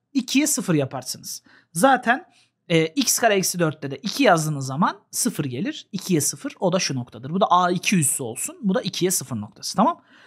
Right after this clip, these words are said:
Nokta ötelemesini de ihmal etmeyin. O önemli. Bazı yerlerde bize referans olacak. Gel şimdi.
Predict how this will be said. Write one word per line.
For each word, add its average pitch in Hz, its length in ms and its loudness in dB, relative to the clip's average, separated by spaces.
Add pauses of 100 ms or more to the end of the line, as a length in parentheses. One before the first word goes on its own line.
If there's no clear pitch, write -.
(120)
Nokta 214 420 4
ötelemesini 160 640 0
de 320 100 -4
ihmal 196 320 2
etmeyin. 190 440 -2
O 208 200 0
önemli. 151 400 0 (240)
Bazı 175 260 4
yerlerde 147 420 0
bize 202 400 -2 (100)
referans 165 460 0
olacak. 123 340 -12 (280)
Gel - 180 6
şimdi. 123 320 -2